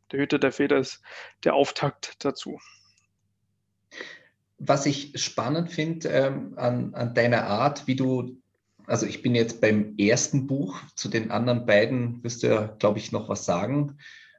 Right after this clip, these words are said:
Speaker 2: Äh, es ist ja im Vergleich zu Herr der Ringe, also man, man kann diese Welten gewissermaßen vergleichen. Also es ist ein ähnliches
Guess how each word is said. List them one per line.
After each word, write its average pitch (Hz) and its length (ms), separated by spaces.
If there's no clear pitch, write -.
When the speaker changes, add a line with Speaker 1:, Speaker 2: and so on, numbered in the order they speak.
Speaker 2:
Äh, 110 300
es - 320
ist 135 180
ja 127 220
im 123 220
Vergleich 117 500
zu 113 120
Herr 107 160
der 107 160
Ringe, 120 340
also 110 340
man, 101 280
man 104 180
kann 113 200
diese 110 280
Welten 110 760
gewissermaßen 110 680
vergleichen. 101 440
Also 101 280
es 104 160
ist 123 140
ein 107 160
ähnliches 110 720